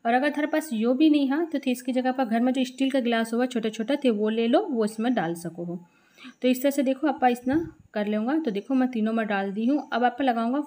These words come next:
फॉयल पेपर, सिल्वर फॉयल पेपर हुआ अच्छे से लगा देंगे ताकि आइस क्रिस्टल इसमें जमा ना हो। इसना टाइट करने के आपा ऊपर से रबड़ लगा देंगे ताकि ये खुला नहीं और अच्छी से इस, अपनी जम जाओ, आइस क्रिस्टल बिल्कुल भी जमा नहीं हो इसमें।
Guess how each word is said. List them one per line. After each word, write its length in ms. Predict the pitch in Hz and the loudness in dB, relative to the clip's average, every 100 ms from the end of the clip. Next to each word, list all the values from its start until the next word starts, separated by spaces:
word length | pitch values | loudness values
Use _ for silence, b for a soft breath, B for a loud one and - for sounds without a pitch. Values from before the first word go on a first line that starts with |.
| - | -4
फॉयल 220 | 214 214 | -2 0
पेपर, 300 | 240 202 247 | -2 -4 -2
सिल्वर 300 | 254 220 226 | -2 -2 -2
फॉयल 220 | 254 247 240 | -2 -2 -2
पेपर 240 | 240 233 226 | -4 -4 -4
हुआ 160 | 233 | -2
अच्छे 300 | 269 233 220 | -2 -4 -4
से 100 | 233 | -4
लगा 220 | 233 202 202 | -2 -2 -4
देंगे 260 | 208 254 285 | -4 -4 -4
ताकि 180 | 208 - | -8 -8
आइस 240 | 196 190 | -6 -6
क्रिस्टल 380 | - 208 202 226 | -6 -8 -6 -4
इसमें 240 | 220 240 262 | -4 0 -2
जमा 260 | 185 160 170 | -2 -6 -6
ना 120 | 170 | -6
हो। 200 | 175 175 B B B B B 233 | -6 -8 B B B B B -6
इसना 240 | 233 285 | 0 2
टाइट 320 | 285 226 247 - | 4 4 2 2
करने 200 | 262 254 | 2 2
के 100 | 262 | 0
आपा 180 | 254 | 0
ऊपर 220 | 247 240 254 | -2 0 -4
से 160 | 277 | -2
रबड़ 260 | 220 180 220 | -2 -2 0
लगा 260 | 226 208 196 | 0 -2 -2
देंगे 200 | 220 269 | -2 -2
ताकि 260 | 214 185 | -2 -4
ये 80 | 220 | -6
खुला 320 | 220 202 202 | -6 -6 -2
नहीं 160 | 220 302 | 2 2
और 140 | 302 | 2
अच्छी 240 | 185 185 240 | -4 -4 -6
से 160 | 240 | -4
इस, 180 | 202 190 - - | -4 -6 -10 -6
अपनी 280 | 175 175 247 | -6 -2 -2
जम 240 | 185 180 | 0 -4
जाओ, 160 | 180 202 | -2 -2
आइस 220 | 226 175 | -2 -4
क्रिस्टल 320 | - 175 175 | -8 -12 -8
बिल्कुल 280 | 214 170 226 | -8 -6 -4
भी 100 | 202 | -4
जमा 260 | 180 160 160 | -4 -4 -2
नहीं 180 | 165 170 | -2 -4
हो 100 | 160 | -6
इसमें। 300 | 160 - | -8 -10